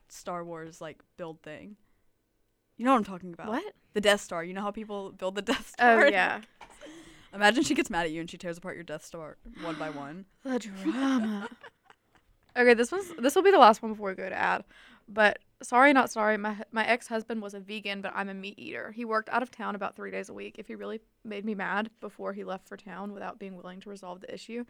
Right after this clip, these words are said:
Speaker 2: I'd cook bacon on the day he was scheduled to come home. Ah, the smell of bacon. <laughs> I feel like if he's not, if you're not forcing him to eat it,
Speaker 1: Right,
Speaker 2: that's
Speaker 1: if you're
Speaker 2: just
Speaker 1: just, like,
Speaker 2: petty, and I'm
Speaker 1: making
Speaker 2: okay
Speaker 1: it,
Speaker 2: with that.
Speaker 1: yeah, if you're just making it smell like bacon, like,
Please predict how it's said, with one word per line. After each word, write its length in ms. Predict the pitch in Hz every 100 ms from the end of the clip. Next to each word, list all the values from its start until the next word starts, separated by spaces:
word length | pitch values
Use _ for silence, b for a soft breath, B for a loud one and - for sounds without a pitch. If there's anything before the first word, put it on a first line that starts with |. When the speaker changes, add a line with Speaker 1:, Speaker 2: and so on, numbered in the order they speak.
| B B B B 220
Speaker 2:
I'd 160 | 214
cook 240 | - 214 -
bacon 400 | 190 233 220 214
on 180 | - 202
the 60 | 185
day 180 | 190 196
he 80 |
was 100 | 214
scheduled 280 | - - -
to 60 | -
come 180 | 208 202
home. 220 | - - -
Ah, 200 | - -
the 60 | 220
smell 260 | - 190
of 120 | - -
bacon. 360 | - - 240 B
<laughs> 60 | B B B B _ _ -
I 880 | 311 - 339 - 320 - - - 302
feel 120 | 415
like 80 | 508
if 60 | 640
he's 100 | 587 440
not, 160 | -
if 80 | 262
you're 100 | 320
not 140 | 294 -
forcing 260 | 240 330
him 120 | 277
to 80 | -
eat 140 | 190 233
it, 200 | - -
Speaker 1:
Right, 220 | 415 202
Speaker 2:
that's 40 | 202
Speaker 1:
if 60 |
you're 60 | 392
Speaker 2:
just 80 | 285
Speaker 1:
just, 80 | 403
like, 60 | 220
Speaker 2:
petty, 180 | 277 208
and 80 | 196
I'm 80 |
Speaker 1:
making 180 | 202 262
Speaker 2:
okay 60 | 196
Speaker 1:
it, 60 |
Speaker 2:
with 120 | 190 220
that. 240 | 226 -
Speaker 1:
yeah, 220 | 359 151
if 120 | 170 247
you're 80 |
just 160 | 254 -
making 220 | 302 311
it 120 | 262 -
smell 160 | 208
like 160 | 214 208
bacon, 480 | 151 - 147 180 214
like, 180 | 170